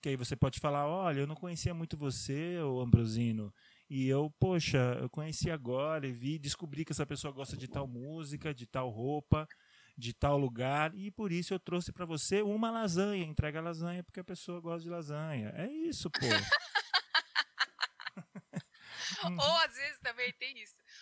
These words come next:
Speaker 2: Você não sabe o que falar sobre a pessoa, né? Porque fica todo mundo esperando que você fale coisas legais, positivas, e você às vezes não tem, não sabe o que falar sobre a pessoa.
Speaker 1: Nossa, sim.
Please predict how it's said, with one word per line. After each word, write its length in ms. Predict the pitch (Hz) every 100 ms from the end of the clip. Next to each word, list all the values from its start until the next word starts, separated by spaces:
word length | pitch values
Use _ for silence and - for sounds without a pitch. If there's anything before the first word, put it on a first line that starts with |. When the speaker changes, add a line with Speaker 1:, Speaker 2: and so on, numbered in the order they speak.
| -
Speaker 2:
Você 220 | 240 262
não 80 | 269
sabe 220 | 277 277 269
o 20 |
que 100 | 269
falar 260 | 269 240
sobre 260 | 240 254 233
a 40 |
pessoa, 400 | 226 240 - 208 175
né? 140 | 170
Porque 200 | - 202
fica 180 | 202 214
todo 220 | 202 220
mundo 120 | 262 240
esperando 380 | - 202 202 233
que 100 | 220
você 140 | 226
fale 200 | - 220
coisas 320 | - 214 214
legais, 460 | 226 233 220 202 202
positivas, 720 | - 190 214 - 202 185 180
e 80 | 202
você 240 | 196 - 208
às 100 | 196
vezes 180 | 214
não 200 | 214 233 269 -
tem, 380 | 226 240 254 214 220 - -
não 180 | 233 269
sabe 440 | - 262 254 294
o 20 | 285
que 100 | -
falar 300 | 277 247 254
sobre 300 | 269 240 247
a 40 |
pessoa. 600 | - 294 - 220 220 226
Speaker 1:
Nossa, 380 | - - - 101
sim. 420 | - - 110 98